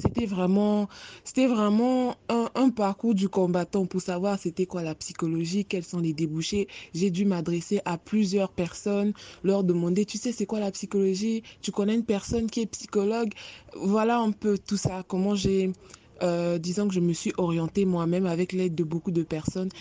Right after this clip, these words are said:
Et j'aurais aimé quand même que l'information à, à cette étape-là, à cette étape, oui, soit accessible pour moi, pour que ce, pour que je sache dans quoi je m'engage, qu'est-ce que ça va me, euh, où est-ce que ça va me mener plus tard, que j'ai plus d'informations en fait sur le sujet.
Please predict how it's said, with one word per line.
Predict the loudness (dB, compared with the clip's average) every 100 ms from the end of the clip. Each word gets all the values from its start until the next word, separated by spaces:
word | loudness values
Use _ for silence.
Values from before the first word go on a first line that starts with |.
| -10 0
Et | 2
j'aurais | 4 4 4
aimé | 4 2 2
quand | 2
même | 2 2 2
que | 2
l'information | 2 2 0 -2 -2 -2 -2 -4 -4
à, | -6 -6 -8 -8
à | -8
cette | -6 -4
étape-là, | -2 -2 -2 -4 -4 -8
à | -10
cette | -6 -8 -8 -12
étape, | -6 -4 -2
oui, | -2 -2 -4 -18 -14
soit | -2 0 0
accessible | -4 -6 -6 -4 -2 -2
pour | -2 -2
moi, | 0 0 -2
pour | -6
que | -6 -8
ce, | -8 -12 -10
pour | -8
que | -4 -2
je | -2
sache | -4 -2 -2 0 -6 -10 -16 -10 0
dans | 0
quoi | 2 0 0
je | 0
m'engage, | 0 0 0 0 0 -2 -2
qu'est-ce | -6 -6
que |
ça | -6 -4
va | -2 0
me, | 0 -2 -2 -4 -8 -20 -20 -20 -10
euh, | -4 -2 0
où | 0
est-ce | -2
que | -4
ça | -4
va | 0 2
me | 2
mener | 2 0
plus | -2 -4
tard, | -2 -4 0
que | 0
j'ai | 0 -2
plus | 2 4 4
d'informations | 2 -2 -2 -2 -2 -4 -4 -4
en | -4
fait | -8 -8
sur | -8
le | -8
sujet. | -8 -10 -12